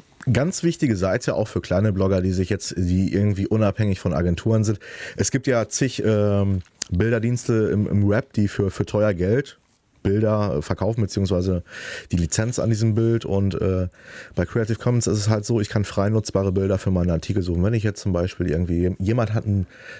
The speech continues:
einen Gartenblog oder so irgendwie und schreibt da irgendwie was und, und will das Ganze besser visualisieren, weil ich finde, so, so ein gutes Bild wertet einen Beitrag natürlich auch immer auf,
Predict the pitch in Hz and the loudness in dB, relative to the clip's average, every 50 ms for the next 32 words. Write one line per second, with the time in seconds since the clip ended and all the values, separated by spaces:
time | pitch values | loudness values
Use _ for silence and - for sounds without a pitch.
0 | - - 90 82 - 101 82 87 98 - - 107 92 85 82 82 80 - - 90 | -6 -2 -2 0 0 -2 -2 -4 -6 -6 -4 -4 -2 0 0 -2 -2 -4 -6 -4
1 | 92 87 85 90 85 - - - 85 87 - - - - - - - - 69 - | -4 -2 -2 -2 -2 -2 -2 -2 -2 -2 -2 -4 -4 -4 -4 -4 -4 -2 -4 -2
2 | - - 98 92 95 98 101 101 101 98 101 98 - - 101 101 - - 98 92 | -2 -2 -2 0 0 0 0 0 0 0 0 -2 -2 -2 -2 -2 0 0 0 0
3 | 107 107 107 104 - - - - - - - - 98 - - 110 113 127 - 139 | 2 2 2 0 -2 -6 -14 -20 -20 -18 -10 -6 -4 -2 0 0 -2 0 0 -2
4 | 107 95 117 117 - 127 113 101 107 110 101 110 113 107 107 101 98 113 127 123 | 0 0 0 0 0 0 0 0 0 0 2 2 2 2 2 0 0 0 0 2
5 | 110 101 95 95 - - 117 113 104 110 107 107 101 107 107 - 127 120 104 110 | 2 0 0 0 -2 -2 -2 0 2 2 0 2 0 0 0 0 0 0 2 0
6 | 139 - - 135 - - 120 123 135 113 123 113 101 127 123 - 101 95 101 113 | 0 0 -2 -2 -2 0 0 0 0 2 0 0 0 -2 -2 -2 -2 0 0 -2
7 | - - 113 113 - 104 - - 107 - - - 107 - 101 101 95 87 92 101 | -2 -4 -6 -4 -4 -6 -4 -4 -4 -4 -2 -4 -2 -2 -2 -2 -2 -2 0 -2
8 | 117 131 - - | -2 -2 -4 -8